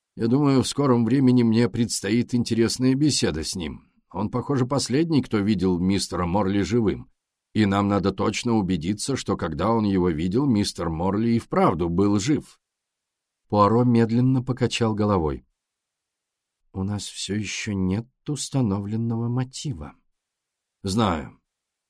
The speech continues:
Похоже, нас ждет настоящая головоломка.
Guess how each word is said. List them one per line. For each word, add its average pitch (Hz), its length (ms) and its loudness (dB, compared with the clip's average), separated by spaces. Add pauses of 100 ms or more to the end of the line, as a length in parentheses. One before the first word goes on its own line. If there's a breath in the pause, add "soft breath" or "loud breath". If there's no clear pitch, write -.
Похоже, 113 400 2
нас 110 180 2
ждет 85 420 -2
настоящая 104 960 0
головоломка. 82 800 -2